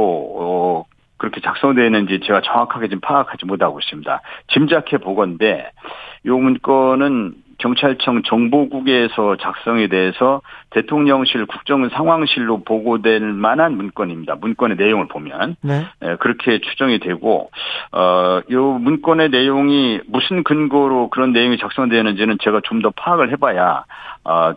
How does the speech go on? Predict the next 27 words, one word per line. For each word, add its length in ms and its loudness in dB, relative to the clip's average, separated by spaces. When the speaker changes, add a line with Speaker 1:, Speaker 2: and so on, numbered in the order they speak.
Speaker 1:
답변 280 -2
드릴 160 -2
수 100 -2
있을 160 -8
것 160 0
같고, 280 -4
현재 720 2
상황은 540 0
그 120 0
정도, 500 2
이것이 560 2
아마 480 2
경찰청 540 -4
정보국에서 1160 0
대통령실 680 0
국정상황실로 960 0
보고 920 0
되기 360 -2
위한 460 2
그 220 -2
보고용으로 440 0
작성된 420 -2
문건이고 500 0
이것이, 440 2
에, 160 -2
그 180 2
과정에서 720 0